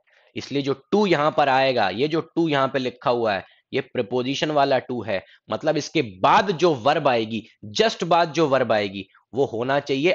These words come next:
आईएनजी फॉर्मेट में, जो या तो ये लिखा है just बाद या तो ये लिखा है।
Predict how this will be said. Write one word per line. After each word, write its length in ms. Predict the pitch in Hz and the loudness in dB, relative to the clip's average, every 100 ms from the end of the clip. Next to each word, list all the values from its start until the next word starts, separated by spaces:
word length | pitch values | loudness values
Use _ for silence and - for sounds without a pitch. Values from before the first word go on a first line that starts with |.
| - | 0
आईएनजी 420 | 110 104 110 139 | -2 -4 -4 -4
फॉर्मेट 460 | - 98 95 92 | -2 -2 -2 -6
में, 140 | 92 90 _ _ _ | -8 -12 _ _ _
जो 600 | 101 120 170 226 233 - _ _ 87 | -4 2 4 4 2 -6 _ _ -10
या 260 | 92 113 | -2 0
तो 160 | 127 143 | 0 -2
ये 200 | 113 123 | 0 0
लिखा 300 | 151 - 175 | -2 -2 -4
है 200 | 175 233 - 98 | -2 -2 -4 -10
just 340 | 101 175 - 160 | -2 -2 -2 0
बाद 460 | 170 165 151 98 - _ _ - | 4 4 2 0 -8 _ _ -6
या 140 | 113 | -2
तो 160 | 139 143 | 0 -2
ये 180 | 104 104 | -2 -4
लिखा 300 | 104 - 120 | -4 -6 -6
है। 120 | 98 | -6